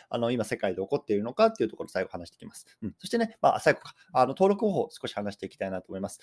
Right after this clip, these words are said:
で、僕のね、このスペースの上の方に、えっと、連続ツイート貼ってます。これ昨日の僕のツイートなんですけれども、まあ、こちらの方でね、あの、同じ内容、あの、こ-、今回話す内容っていうのをね、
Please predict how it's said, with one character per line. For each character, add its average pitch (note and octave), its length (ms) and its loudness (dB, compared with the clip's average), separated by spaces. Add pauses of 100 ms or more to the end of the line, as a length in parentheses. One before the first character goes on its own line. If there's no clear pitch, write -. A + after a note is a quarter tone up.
(180)
で、 E3+ 180 6
僕 F3 220 2
の A#3+ 80 2
ね、 A#3+ 100 2
こ A#3+ 140 -2
の G#3 40 -2
ス G3+ 120 -8
ペ C4 80 0
ー C#4 60 2
ス A3 100 -2
の A2+ 100 0
上 A#2+ 80 4
の C#3 80 -4
方 E3 180 0
に、 F#2 280 -6
え G2 60 0
っ F#2 120 -6
と、 F#2 220 -4
連 C#3+ 120 4
続 F#3 160 -2
ツ - 120 -4
イ F3 60 -2
ー - 20 -16
ト - 160 -12
貼 - 100 -12
っ - 60 -14
て - 80 -8
ま G#3 120 -4
す。 - 60 -18
こ - 80 -12
れ E3 60 -8
昨 F#3+ 180 -4
日 F#3+ 60 0
の F#3 80 0
僕 E3+ 180 -4
の E3 80 -4
ツ E3 140 -2
イ D#3+ 60 0
ー - 20 -12
ト D#3+ 80 -4
な D3+ 80 0
ん G#2+ 80 -4
で E2 60 -10
す - 100 -20
け - 80 -12
れ F#2+ 60 -12
ど A#2+ 100 -8
も、 G3 180 4 (180)
ま - 60 -4
あ、 - 20 -18
こ - 80 -2
ち G#3 60 0
ら A3+ 80 4
の A#3 80 0
方 A#3 140 2
で A2 60 2
ね、 G#3 220 -2 (800)
あ C3 120 2
の、 A#2+ 180 2
同 C#3 100 6
じ C#3 80 -2
内 D3+ 180 4
容、 D#3+ 180 6 (180)
あ B2+ 160 2
の、 B2+ 460 -2
こ-、 - 100 -20
今 F3 140 -6
回 - 100 2
話 C3+ 200 2
す B2 60 -6
内 G#2 140 0
容 G#2 120 0
っ - 20 -12
て - 100 -2
い - 20 -2
う - 20 -6
の F#2 60 -8
を - 20 -6
ね、 A2+ 100 -6